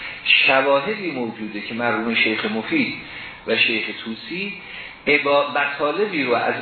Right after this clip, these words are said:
اون روایت مفصل تحف العقول گفتن، فتوا دادن و لذا اون مطلب در عبارات صدوق هم نیست،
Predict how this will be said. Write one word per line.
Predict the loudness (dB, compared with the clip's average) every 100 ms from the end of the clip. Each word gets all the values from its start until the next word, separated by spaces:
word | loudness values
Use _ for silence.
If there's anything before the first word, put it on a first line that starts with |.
| -4
اون | 2
روایت | 4 6 6 4
مفصل | -4 -4 -4 -2 2 2
تحف | 2 2 2 0
العقول | 0 0 0 -2 -4 -12 0
گفتن، | 4 4 4 0 0 -2
فتوا | -4 -4 0 0
دادن | 0 -4 -8 -14 -16 -20 -18 -16 -12
و | 0 2
لذا | 2 2 0 0 -2
اون | -4
مطلب | -2 -2 0 -2 2
در | 2
عبارات | 2 0 0 0 -4 -4
صدوق | -4 -2 -2 -2
هم | -4 -2
نیست، | 0 0 -2 -8